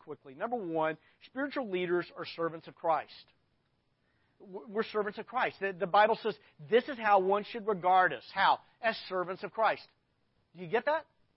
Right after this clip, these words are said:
Servants of who? Yeah, Christ.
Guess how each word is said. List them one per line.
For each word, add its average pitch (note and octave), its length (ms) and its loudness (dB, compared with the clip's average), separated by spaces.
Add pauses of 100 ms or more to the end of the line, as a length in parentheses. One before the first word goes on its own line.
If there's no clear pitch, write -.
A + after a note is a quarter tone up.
(440)
Servants A3+ 280 2
of G3+ 80 -6
who? C4+ 240 4 (2500)
Yeah, E4 120 -12 (360)
Christ. B3 240 -14